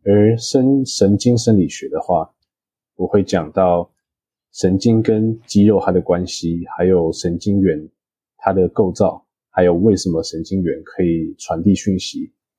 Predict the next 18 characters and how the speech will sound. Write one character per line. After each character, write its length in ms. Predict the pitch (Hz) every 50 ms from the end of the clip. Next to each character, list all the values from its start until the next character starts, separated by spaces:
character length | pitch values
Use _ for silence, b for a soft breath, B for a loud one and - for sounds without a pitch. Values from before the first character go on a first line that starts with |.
| _ _ _ _ _ _
跟 360 | - 110 104 101 101 104 110 117 - -
当 160 | - 107 107
我 80 | 104 92
们 180 | 82 82 87
掌 240 | 90 - 87 - 82
握 160 | 92 95 92
这 180 | 87 - 90 82
一 60 | 90
些 200 | 85 - 92 90
知 180 | 85 - - 85
识 140 | - - 85
之 140 | - - 85
后， 340 | - - 92 80 82 _ _ _ _ _ _ _ -
我 60 | 87
们 120 | 85 85 82
可 220 | - - - 92
以 140 | 92 92 87
有 280 | 82 78 76 78 76